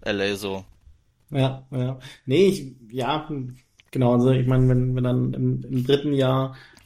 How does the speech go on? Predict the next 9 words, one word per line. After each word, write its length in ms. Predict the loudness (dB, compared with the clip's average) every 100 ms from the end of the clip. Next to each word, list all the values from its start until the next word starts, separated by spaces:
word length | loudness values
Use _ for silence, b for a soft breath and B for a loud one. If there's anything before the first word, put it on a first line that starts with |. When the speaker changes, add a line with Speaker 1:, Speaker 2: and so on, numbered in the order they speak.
| -14
Speaker 2:
ähm, 440 | -4 0 0 0
immer 140 | 0 2
noch 160 | 4 4
nichts 240 | 2 -2
gerissen 360 | -2 0 4 4
hat, 200 | 2 0
ja, 260 | 0 0
Speaker 1:
Ja. 0 |
Speaker 2:
dann, 580 | -2 -4 -2 -2 -4 -10